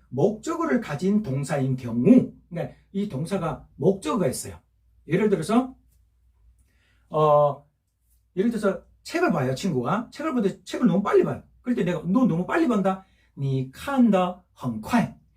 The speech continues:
혹은 你看得太快了. 이렇게 되겠죠. 근데 "너 책 너무 빨리 봐."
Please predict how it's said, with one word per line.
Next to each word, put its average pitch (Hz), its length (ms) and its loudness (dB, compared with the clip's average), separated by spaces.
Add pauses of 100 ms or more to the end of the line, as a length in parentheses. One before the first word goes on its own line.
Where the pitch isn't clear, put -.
(160)
혹은 208 260 -2
你看得太快了. 214 1400 -2 (160)
이렇게 226 240 -2
되겠죠. 107 360 -8 (500)
근데 262 380 2 (140)
"너 277 180 0
책 392 300 -2
너무 160 220 2
빨리 156 240 0
봐." 87 440 -10